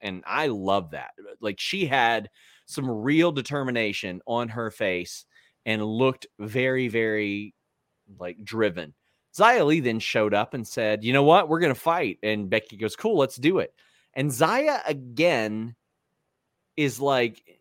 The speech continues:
"No, on my time." And, like, I keep thinking about this. And a-, as that person said before,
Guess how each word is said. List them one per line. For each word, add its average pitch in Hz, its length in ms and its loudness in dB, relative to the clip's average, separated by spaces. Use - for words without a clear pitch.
"No, 147 540 2
on 131 220 0
my 143 260 0
time." 80 500 -10
And, 123 180 -6
like, 113 280 -4
I 139 80 -2
keep 202 220 -12
thinking 247 240 -2
about 156 240 2
this. 113 320 -2
And 117 240 -4
a-, 135 260 -4
as 190 320 0
that 170 260 -2
person 160 300 -8
said 151 180 -4
before, 135 340 -2